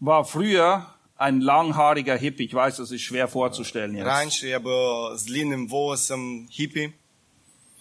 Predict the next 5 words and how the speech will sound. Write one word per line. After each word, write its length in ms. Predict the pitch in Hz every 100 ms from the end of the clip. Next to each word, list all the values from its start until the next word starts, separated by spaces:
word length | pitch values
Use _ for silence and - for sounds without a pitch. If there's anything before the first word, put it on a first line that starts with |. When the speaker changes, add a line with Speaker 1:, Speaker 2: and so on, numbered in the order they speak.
| - - _ _ _ _ _ _ _ _ _ _ _
Speaker 2:
Трудно 240 | 139 147 156
Speaker 1:
Und 60 |
Speaker 2:
себе 220 | 143 131
представить 520 | 127 135 - 139 143 139
сегодня. 420 | 147 147 143